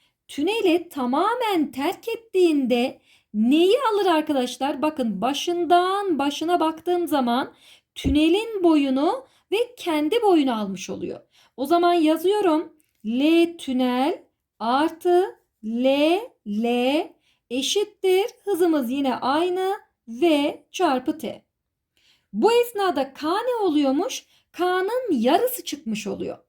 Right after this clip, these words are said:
K'nın yarısı çıktığına göre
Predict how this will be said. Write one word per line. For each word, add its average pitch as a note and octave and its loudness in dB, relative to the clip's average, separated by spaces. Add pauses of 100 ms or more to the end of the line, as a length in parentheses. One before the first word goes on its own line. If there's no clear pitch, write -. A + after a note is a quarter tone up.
(760)
K'nın E4 0 (160)
yarısı E4 -2
çıktığına F#4+ -4
göre D4 2